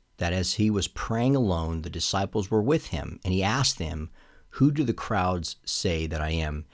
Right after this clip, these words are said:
Now, back to, back to Matthew chapter sixteen, verse fourteen, notice the disciples said, "Some say you're John the Baptist, others say Elijah, others Jeremiah, or one of the prophets."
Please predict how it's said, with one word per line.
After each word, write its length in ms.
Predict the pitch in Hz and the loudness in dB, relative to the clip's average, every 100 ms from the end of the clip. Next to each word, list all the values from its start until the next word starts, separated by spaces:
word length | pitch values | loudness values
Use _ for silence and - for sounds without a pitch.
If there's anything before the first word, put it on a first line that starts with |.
| - - - | -20 -20 -8
Now, 60 | 90 | 0
back 280 | 101 117 - | 4 4 0
to, 120 | - - | -6 0
back 260 | 101 101 | 2 2
to 80 | - | 2
Matthew 380 | 92 92 92 90 | 4 4 2 -2
chapter 300 | - 85 - | -2 -2 -2
sixteen, 420 | - 92 - 80 | -4 -2 -4 -4
verse 140 | 78 - | -4 -4
fourteen, 500 | - 85 - 92 82 | -4 -4 2 2 4
notice 280 | 95 101 | 4 2
the 80 | - | 0
disciples 440 | 87 - 110 - 90 | 0 2 0 0 0
said, 340 | 131 127 85 - - - - | 4 4 2 -8 -20 -20 -2
"Some 280 | - 123 | 4 4
say 200 | 143 127 | 6 6
you're 160 | 113 117 | 6 6
John 280 | 104 101 98 | 4 2 2
the 80 | 92 | 2
Baptist, 720 | 92 110 131 85 78 - - | 2 0 -2 -6 -4 -4 -2
others 260 | 90 98 - | 0 2 2
say 160 | 101 | 2
Elijah, 560 | 101 101 120 147 76 64 | 4 4 4 2 -2 -6
others 340 | - 90 104 95 | -4 2 2 2
Jeremiah, 600 | - 107 113 110 151 87 - | 2 4 6 6 4 0 0
or 140 | 95 | 2
one 320 | 90 120 175 | 6 8 8
of 140 | 113 107 | 6 2
the 80 | |
prophets." 680 | 101 87 78 - 67 - - | 2 0 0 -4 -10 -8 -10